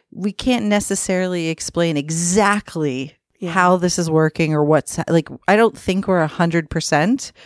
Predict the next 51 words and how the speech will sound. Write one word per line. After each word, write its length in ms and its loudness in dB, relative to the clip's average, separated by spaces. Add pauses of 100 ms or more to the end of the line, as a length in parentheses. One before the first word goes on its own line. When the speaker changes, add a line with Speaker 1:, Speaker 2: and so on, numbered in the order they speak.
(200)
Speaker 1:
or 100 0
Speaker 2:
Mm-hmm. 80 4
Speaker 1:
maybe 360 2
we 160 -4
are, 540 -6 (140)
but 360 0 (460)
I 140 -2
don't 140 -4
know. 260 -4
I 140 -2
haven't 260 -4
quite 200 -6
figured 320 -4
that 180 0
out. 240 2 (340)
Speaker 2:
<sighs> 380 -8
That's, 420 0
I 80 -2
guess, 200 0
the 100 0
purpose 400 0
of 80 0
the 80 2
classes 580 -6
too, 180 -12 (120)
right? 280 -6 (360)
When 100 0
you 80 4
start 220 2
Speaker 1:
Mm-hmm. 60 -4
Speaker 2:
going 180 4
through 140 -8
the 100 2
training, 640 -4
there's 240 -4
just 160 -8
a 40 -8
lot 260 -2
of, 140 0 (240)
you 120 0
get 180 0
it 120 -2
in 80 -8
here, 420 -2 (460)
but 160 0
to 100 -4
get 180 0
it 100 2
out 180 0
here 520 -2
is, 460 -6